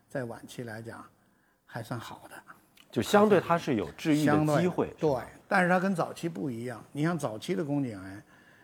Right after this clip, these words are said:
Speaker 1: 像一期的宫颈癌，我们经过手术，可能有百分之九十五以上都能治愈的。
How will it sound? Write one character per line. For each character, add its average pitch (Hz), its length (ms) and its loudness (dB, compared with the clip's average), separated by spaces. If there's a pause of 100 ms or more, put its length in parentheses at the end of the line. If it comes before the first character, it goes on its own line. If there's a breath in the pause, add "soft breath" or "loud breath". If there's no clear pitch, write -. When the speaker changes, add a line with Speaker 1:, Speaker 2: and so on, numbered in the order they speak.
(120 soft breath)
Speaker 1:
像 147 220 0
一 175 160 0
期 180 220 -2
的 165 100 2
宫 127 160 -2
颈 107 180 -8
癌， 101 300 -14 (180)
我 117 140 -6
们 131 160 -2
经 190 160 -4
过 180 100 2
手 - 240 -6
术， 156 240 -10 (460 soft breath)
可 - 240 -6
能 160 100 0
有 185 120 -2
百 110 180 -6
分 123 160 -6
之 165 320 -4
九 123 180 -4
十 120 60 -4
五 185 160 -2
以 165 140 -4
上 - 280 -10
都 123 120 -8
能 120 160 -8
治 131 180 -8
愈 143 220 -8
的。 - 60 -20